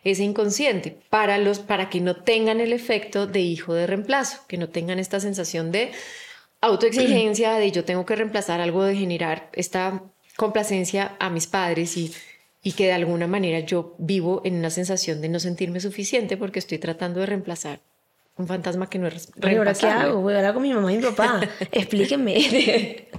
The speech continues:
Speaker 1: Lo que hacemos normalmente ahí para sanar,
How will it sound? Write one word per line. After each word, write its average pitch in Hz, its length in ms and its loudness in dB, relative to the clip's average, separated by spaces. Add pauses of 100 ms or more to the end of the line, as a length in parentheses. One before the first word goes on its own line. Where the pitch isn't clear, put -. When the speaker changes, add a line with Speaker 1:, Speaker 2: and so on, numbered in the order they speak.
(1400)
Speaker 1:
Lo 240 260 6
que 240 100 4
hacemos 254 440 2
normalmente 214 600 2
ahí 226 240 0
para 240 240 0
sanar, 196 540 -2